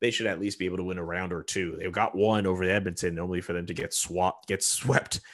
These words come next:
by the Montreal Canadiens. Like, that was, that was pretty surprising to me.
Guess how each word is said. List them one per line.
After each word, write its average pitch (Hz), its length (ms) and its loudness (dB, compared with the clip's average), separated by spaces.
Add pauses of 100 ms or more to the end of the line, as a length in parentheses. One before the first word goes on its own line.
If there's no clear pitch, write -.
(300)
by 107 60 4
the 98 100 6
Montreal 95 340 4
Canadiens. 90 440 -2
Like, - 140 -12
that 139 180 8
was, - 520 2
that 120 80 8
was 123 120 6
pretty 104 180 4
surprising - 380 -4
to - 100 -8
me. 60 160 -10